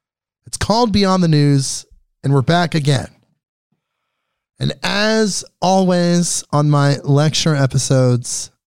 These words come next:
the Beyond the News episodes, tribute episodes, I have a guest co-host,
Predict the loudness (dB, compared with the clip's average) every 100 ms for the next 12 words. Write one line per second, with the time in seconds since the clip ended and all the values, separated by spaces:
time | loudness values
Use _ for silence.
0 | _ 0 2 2 0 0 2 2 2 2
1 | 2 2 2 0 -2 -2 -2 -2 -6 -12
2 | -12 _ _ _ _ -10 -2 0 2 0
3 | 0 0 -2 -2 0 0 -4 -18 -20 -20
4 | _ _ -6 -2 0 0 0 0 -2 -4
5 | -4 -2 0 0 -4 -8 -10 _ _ -2
6 | 0 2 0 0 0 0 -2 -10 -8 -12